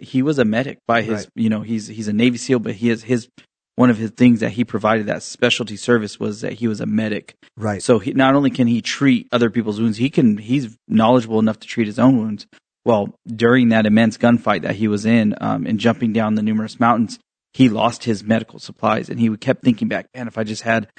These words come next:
Speaker 1: my medical supplies, I can treat my wounds and stuff." But
Speaker 2: Yep.
Speaker 1: the, the thing is that this, this, uh, this safety, this, this, this law that, that they're held to, these villagers, that they're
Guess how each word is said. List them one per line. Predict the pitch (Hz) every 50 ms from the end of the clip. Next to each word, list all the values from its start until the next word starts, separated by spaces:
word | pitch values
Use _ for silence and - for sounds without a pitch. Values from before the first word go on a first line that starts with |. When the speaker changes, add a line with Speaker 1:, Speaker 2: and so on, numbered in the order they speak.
| - _ _ _
Speaker 1:
my | - 110 110
medical | 107 107 117 117 110 - - 110
supplies, | 101 - - - - 117 113 113 113 110 101
I | 110 107
can | - - 104 101
treat | - - - 127 123 -
my | 117 113 110 107
wounds | 104 117 117 117 117 110 101 104
and | 110 104
stuff." | - - - 110 110 - _
But | - 123 117 87 - - _ _ _ _ _ _ _ _
Speaker 2:
Yep. | - 120 - -
Speaker 1:
the, | -
the | - 117 110
thing | - - 143 139 135
is | 135 139 131 113
that | 113 117 -
this, | 117 113 107 - - _
this, | 113 117 107 - - -
uh, | 117 110 - - - - - - _
this | - 110 95
safety, | - - - 131 131 120 - - 117 113
this, | 104 107 107 - - -
this, | - - 113 107 - - - - _ _ _
this | 117 117 110 - - 113
law | 113 113 120 127 127 123 117 110
that, | 110 110 - -
that | 113 110 - -
they're | 127 123 113 95
held | 98 113 117 120 120 117
to, | - - 117 107
these | 104 107 104 104
villagers, | 110 110 113 120 113 113 110 110 110
that | 120 113 -
they're | 113 117 113 113